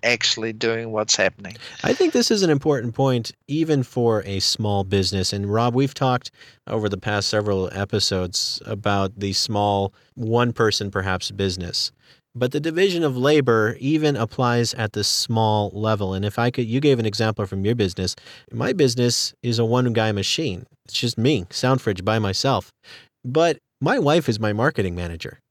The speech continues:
Speaker 2: because she's so much better at sitting down and coming up with ideas. She's also a lot better than me at planning. She's also a whole lot better at me at reading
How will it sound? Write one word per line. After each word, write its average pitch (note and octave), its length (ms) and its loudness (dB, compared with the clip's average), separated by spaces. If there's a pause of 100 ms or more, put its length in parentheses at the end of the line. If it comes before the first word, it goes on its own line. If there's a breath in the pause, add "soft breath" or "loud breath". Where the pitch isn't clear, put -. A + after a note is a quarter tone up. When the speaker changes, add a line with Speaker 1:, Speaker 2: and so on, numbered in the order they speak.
(480)
Speaker 2:
because C3+ 240 2
she's F#3+ 220 -2
so G3 140 2
much E3 240 2
better D3 240 4
at B2 100 0
sitting D#3 340 0
down C3 380 2
and G2+ 120 -2
coming B2+ 300 0
up A#2+ 120 -2
with G#2 160 -4
ideas. A2+ 600 2 (280 loud breath)
She's A#2+ 200 -2
also C#3+ 260 2
a C3+ 80 2
lot B2+ 200 2
better A2 220 2
than A#2+ 180 0
me A#2+ 240 0
at G2+ 260 -6
planning. C3 760 0 (320 soft breath)
She's A#2+ 240 0
also C3 300 2
a G#2 60 0
whole F#3 300 0
lot C3+ 160 2
better A2 200 2
at G2+ 80 -2
me G#2+ 180 -2
at G2 160 -4
reading C#3 840 2